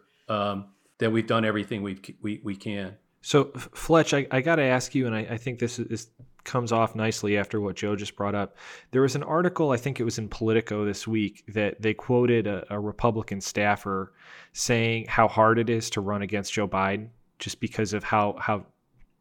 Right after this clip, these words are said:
Speaker 2: well he's done in kind of framing everything. I think the quote's something like, "Everything they support's either covid relief or infrastructure,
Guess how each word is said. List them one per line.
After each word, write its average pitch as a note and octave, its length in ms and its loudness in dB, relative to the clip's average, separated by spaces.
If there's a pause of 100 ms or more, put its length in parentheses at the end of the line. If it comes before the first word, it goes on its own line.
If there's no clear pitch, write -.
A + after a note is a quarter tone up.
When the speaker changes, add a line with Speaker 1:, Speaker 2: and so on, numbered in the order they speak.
Speaker 2:
well A2+ 380 2
he's G#2+ 300 -2
done G#2+ 460 -4 (120)
in G#2+ 160 -8
kind G#2+ 200 -2
of G2+ 60 -4
framing A2+ 440 -4
everything. A#2 580 -2 (340)
I - 40 -16
think D3 180 0
the B2 80 0
quote's B2 300 2
something A#2+ 320 -2
like, A2 240 -4 (800)
"Everything C#3 460 6
they B2+ 100 2
support's B2 540 0
either A2 180 2
covid B2+ 440 2
relief A#2 360 2
or - 60 -2
infrastructure, A2 760 0